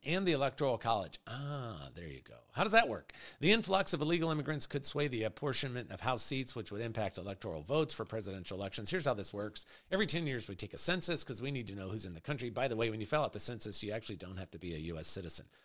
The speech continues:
Now, there's a whole lot of illegal immigrants that don't fill out the census, probably 'cause they're worried that that's gonna be used to track them down, but we're not tracking them down anyway.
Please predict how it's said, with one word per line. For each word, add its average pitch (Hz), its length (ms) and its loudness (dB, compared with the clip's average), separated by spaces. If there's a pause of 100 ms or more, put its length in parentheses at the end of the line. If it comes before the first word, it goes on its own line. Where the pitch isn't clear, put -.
(180)
Now, 175 160 8
there's 175 160 6
a - 20 4
whole 170 160 4
lot 160 160 4
of 135 100 2
illegal 143 280 0
immigrants 135 400 -2
that 101 180 -2
don't 185 200 0
fill 110 140 0
out 90 140 -2
the - 80 -4
census, 92 400 -2
probably 214 260 2
'cause 131 180 -4
they're 120 120 -2
worried 113 420 -2
that 107 180 -4
that's - 260 -6
gonna 104 180 -8
be 95 100 -6
used 92 300 -2
to 78 60 -12
track - 340 -4
them 82 140 -6
down, 98 260 0
but 87 120 -6
we're 95 100 -8
not 85 140 -6
tracking 76 320 -8
them 69 120 -12
down 71 160 -10
anyway. 85 240 -8